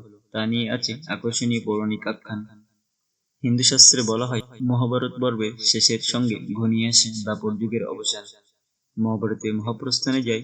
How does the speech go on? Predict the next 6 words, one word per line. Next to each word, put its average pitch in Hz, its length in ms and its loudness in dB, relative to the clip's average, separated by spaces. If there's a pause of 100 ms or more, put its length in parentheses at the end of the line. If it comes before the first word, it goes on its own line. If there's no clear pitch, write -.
পাণ্ডবরা, 104 460 -6 (580)
তারপরে 113 340 -4
কে 110 180 -4
সামলাবে 123 420 2 (140)
রাজ্যপাট? 107 520 -2 (580)
কুরুক্ষেত্র 120 500 -6